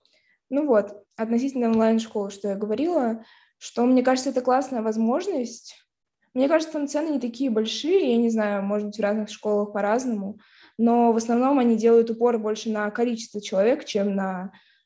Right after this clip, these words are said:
э, ценник. Хорошая возможность для людей, которые находятся где-то далеко, возможно, у кого-то нет возможности пойти к репетитору в их городе или нет подготовки в школе, как ты сказал.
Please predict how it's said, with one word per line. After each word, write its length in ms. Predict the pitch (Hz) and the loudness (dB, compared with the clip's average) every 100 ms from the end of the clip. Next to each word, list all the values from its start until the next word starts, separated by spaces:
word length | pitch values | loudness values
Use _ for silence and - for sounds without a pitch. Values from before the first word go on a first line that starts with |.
| - | -8
э, 440 | 196 185 185 180 226 _ | -4 -2 -4 -6 -12 _
ценник. 520 | - 208 185 175 - - | -6 -4 -4 -6 -12 -16
Хорошая 400 | - 269 302 285 | -2 4 6 6
возможность 440 | 240 240 247 254 226 | 6 6 6 4 4
для 180 | 220 214 | 4 4
людей, 320 | 214 226 233 | 4 6 6
которые 340 | 226 220 220 | 4 -2 -2
находятся 400 | 220 226 220 220 | 0 2 0 0
где-то 500 | 202 202 202 196 196 | -4 -6 -2 2 2
далеко, 400 | 196 214 220 220 | 4 4 4 4
возможно, 440 | 330 233 208 208 202 | 4 2 -2 -4 -8
у 120 | 202 | -6
кого-то 280 | - 208 202 | 0 0 2
нет 280 | 214 226 - | 0 -2 -4
возможности 640 | 202 202 202 202 202 - | -4 -2 -2 -2 -8 -8
пойти 260 | 190 190 208 | -6 -6 -8
к 60 | 208 | -12
репетитору 440 | 196 196 196 190 | -10 -10 -6 -2
в 100 | 208 | 0
их 100 | 247 | 0
городе 440 | 220 220 202 196 | 4 2 2 -2
или 80 | 190 | -4
нет 180 | 190 190 | -4 -6
подготовки 420 | 208 196 196 - | -8 -10 -10 -12
в 60 | 208 | -20
школе, 320 | - 233 262 | -8 -2 -2
как 140 | 277 233 | -4 -12
ты 60 | - | -16
сказал. 560 | - 226 202 208 220 | -12 -6 -4 -4 -10